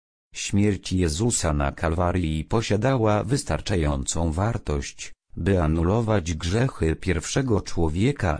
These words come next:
i wszystkich innych, którzy wraz z nim dzielą ową karę śmierci.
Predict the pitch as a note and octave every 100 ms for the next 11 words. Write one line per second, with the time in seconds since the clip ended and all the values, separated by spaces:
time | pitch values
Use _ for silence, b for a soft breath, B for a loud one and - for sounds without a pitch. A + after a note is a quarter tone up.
0 | - F2+ D#2+ - - C#3 - - A2+ -
1 | - G2 E2 C2+ B1+ A#1+ - - _ _
2 | - - G2 E2 D#2 E2 E2 - G2+ E2+
3 | G2+ G2+ G2+ E2+ A2+ C#3 B2+ A2+ F2 D#2+
4 | D2+ C#2+ A2+ G2+ D#2 - E2 B1 - -
5 | - -